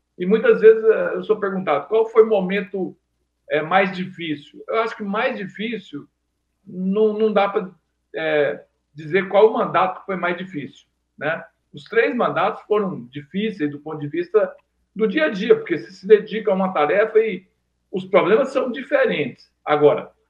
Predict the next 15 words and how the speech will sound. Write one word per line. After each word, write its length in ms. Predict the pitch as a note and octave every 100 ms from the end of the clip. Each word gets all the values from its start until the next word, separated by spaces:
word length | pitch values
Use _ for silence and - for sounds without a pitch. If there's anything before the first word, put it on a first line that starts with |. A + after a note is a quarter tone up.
| _
é 100 | D#3
claro 460 | - E3 G3 G#3
que 60 | F3+
os 120 | D3+
dois 220 | D#3 D#3+
primeiros 420 | C#3+ C3+ C#3 F3+ F#3
foram 200 | G3 E3+
muito 240 | E3+ F#3+
mais 220 | F3+ F#3+ -
prazerosos 960 | - G3 G#3+ A3 E3 D#3+ G3+ A3 C#3+ B2 _ _ _ _
do 120 | D3
ponto 240 | D3 F3+ F3+
de 60 |
vista 280 | D3 E3+ F#3+
de, 440 | E3+ G3 G3 E3